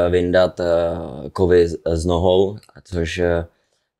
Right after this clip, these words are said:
měly být vyndaný obě nohy, ale povedla se jenom jedna noha, tak díky tomu jsem se mohl dojít taky, protože kdybych měl obě, tak bych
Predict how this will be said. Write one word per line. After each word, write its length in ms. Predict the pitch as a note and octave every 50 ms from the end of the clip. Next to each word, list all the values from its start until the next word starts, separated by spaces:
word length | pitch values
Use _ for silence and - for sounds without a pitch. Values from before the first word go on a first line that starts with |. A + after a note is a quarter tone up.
| - D2+ - - - - _ _ _ _
měly 260 | - G#2+ G#2+ G#2+ G#2+ G#2
být 240 | G2+ G#2 G2+ F#2+
vyndaný 480 | F#2 F#2 G2 G2 F#2+ F#2+ G2 G#2 G#2 F#2
obě 180 | F2+ F2 F#2 F#2+
nohy, 200 | G2 G2 G#2+ G#2
ale 100 | G#2 F#2
povedla 300 | F#2+ F2+ F#2 F#2 G2+ F#2+
se 140 | - -
jenom 160 | A2 G#2 F#2 E2
jedna 200 | F2 E2+ F#2+ G2+
noha, 240 | G#2 G#2+ A2 A2+
tak 160 | F#2+ G2 F#2 F2+
díky 220 | F#2 - - G2
tomu 160 | F#2+ F#2 F#2
jsem 180 | F2+ - F2+ E2
se 100 | F#2 G2
mohl 200 | F#2 F#2 G2 F#2
dojít 240 | F2+ E2+ F2 F2 E2+
taky, 220 | F2 E2+ - E2+
protože 160 | E2+ F2+ F2+
kdybych 160 | F2 F2+ F2+ F#2
měl 180 | F#2+ F2+ F#2 F2
obě, 200 | F2+ F2 G2+ F#2
tak 160 | F2+ G#2 G2
bych 200 | G2+ - - -